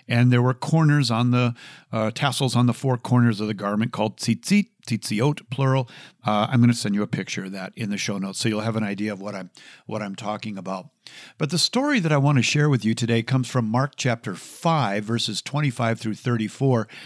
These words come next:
and it's a common, well-known story about a woman with an issue of blood. Uh, she had a, a, uh,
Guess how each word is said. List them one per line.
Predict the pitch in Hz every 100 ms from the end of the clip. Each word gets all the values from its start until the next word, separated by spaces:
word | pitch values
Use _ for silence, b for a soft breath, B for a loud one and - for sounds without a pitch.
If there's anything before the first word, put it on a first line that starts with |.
| B -
and | 123
it's | 127 -
a |
common, | 117 - 180 180 196 196
well-known | 104 131 147 139 143
story | 143 - 117 110 113
about | 113 107 110
a |
woman | 104 104 220 165 101 123 _ _ _ _ _ _ _ - -
with | 135 139
an | -
issue | 127 - 117 117
of | 104
blood. | 98 113 95 76 - B B B B -
Uh, | 90 90
she | - 104
had | 101 110
a, | 113 123 120
a, | 113 110
uh, | 107 107 107